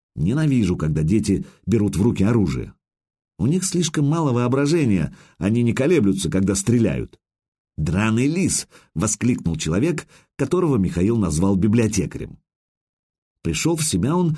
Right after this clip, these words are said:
на удивление, быстро. «Нет, именно десять.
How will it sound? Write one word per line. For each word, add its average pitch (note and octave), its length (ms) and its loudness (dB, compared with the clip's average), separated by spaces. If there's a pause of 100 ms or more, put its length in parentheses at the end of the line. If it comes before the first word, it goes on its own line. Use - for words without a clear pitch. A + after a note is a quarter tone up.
(120)
на C#3 100 2
удивление, A#2+ 500 4
быстро. A#2 540 -2 (680)
«Нет, A2+ 580 -2
именно C#3+ 400 2
десять. G2 580 0